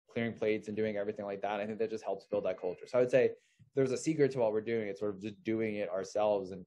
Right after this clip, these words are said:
and whatnot. And, uh, I, I'm sure there are other ways to do it, but that's sort of how we,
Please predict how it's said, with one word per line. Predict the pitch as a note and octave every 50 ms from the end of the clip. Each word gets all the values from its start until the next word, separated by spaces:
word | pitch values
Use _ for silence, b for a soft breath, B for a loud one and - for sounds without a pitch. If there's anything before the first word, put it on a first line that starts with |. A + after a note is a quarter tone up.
| _
and | - G2 F#2+
whatnot. | F#2 F#2 F#2 F#2+ F#2+ F#2+ F#2+ F#2 F#2 - F#2
And, | F#2+ G2 G2 G2 F#2+ F#2+
uh, | G2 F#2+ F#2+ F#2+ F#2 F#2 F#2 - _ _ _ _ _ _ _ _ _ _ _
I, | G#2+ G#2 E2+ G#2
I'm | A2+ B2 A#2
sure | - - C#3 C3+ C3
there | C3 B2
are | B2 A#2
other | A2+ A#2 A2+
ways | A2 A2 G#2+ G#2+ G#2 -
to | A2+
do | G#2+ G2+ G#2 A2
it, | A#2 A2+
but | - G2
that's | G2+ G2+ G2+ -
sort | - G#2+ G2 G2
of | G2
how | - - G#2 G2 F#2+
we, | F#2 F#2+ G2 F#2+ F#2 F2